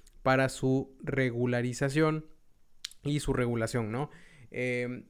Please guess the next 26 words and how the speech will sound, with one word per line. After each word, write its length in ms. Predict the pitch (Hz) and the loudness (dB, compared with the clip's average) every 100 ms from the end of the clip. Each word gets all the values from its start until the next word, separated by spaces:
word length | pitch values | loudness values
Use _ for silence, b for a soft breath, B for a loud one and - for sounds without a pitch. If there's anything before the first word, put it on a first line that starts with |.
| - | -6
tenemos 540 | 143 139 165 185 185 139 | 0 2 4 4 2 -2
el 160 | 135 | -2
caso 200 | 143 143 | 2 4
de 60 | 160 | 4
Sal-, 220 | 135 127 | 2 0
de 240 | 139 127 123 | 2 4 4
El 60 | 120 | 4
Salvador, 560 | 127 117 117 156 226 | 2 2 4 4 4
que 100 | 143 | 0
fue 120 | - | -2
una 100 | 139 | 0
estrategia 600 | 147 - 117 127 127 135 | 0 -2 -4 -2 0 0
muy, 340 | 131 131 151 151 | 0 0 0 0
muy, 580 | 143 139 139 139 123 107 | 0 -2 -2 -2 -4 -6
eh, 180 | 107 110 | -8 -6
digamos, 460 | 113 117 127 123 | -6 -6 -6 -6
mediática 600 | 120 113 127 127 131 123 | -4 0 0 0 -2 -4
por 180 | 110 - | -4 -4
parte 260 | 123 120 - | -2 -4 -4
del 100 | 117 | -6
presidente 800 | 113 110 113 120 120 123 113 110 | -6 -6 -4 -4 -4 -4 -4 -4
Nayib 280 | 107 117 | -6 -6
Bukele, 600 | 120 123 - 147 135 147 - b b b b - | -6 -4 0 2 2 -2 -8 b b b b -4
que 120 | 147 | 0
tal 240 | 170 165 | 0 0
cual, 400 | - 151 151 147 | 2 4 4 0